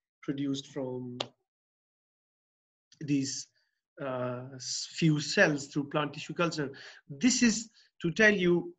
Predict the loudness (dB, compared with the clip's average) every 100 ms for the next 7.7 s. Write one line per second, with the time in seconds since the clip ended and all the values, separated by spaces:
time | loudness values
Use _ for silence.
0 | _ 0 4 4 4 -2 2 4 6 8
1 | 6 4 2 6 8 6 4 -4 -6 2
2 | 4 6 2 -2 -2 4 6 8 8 4
3 | 0 -4 -4 4 8 8 4 -2 -12 -2
4 | 2 2 6 8 8 6 0 _ _ 0
5 | 2 2 -2 4 8 8 4 4 6 6
6 | 6 2 4 4 2 -2 -4 -6 -12 -20
7 | -20 -20 -20 _ _ -4 -2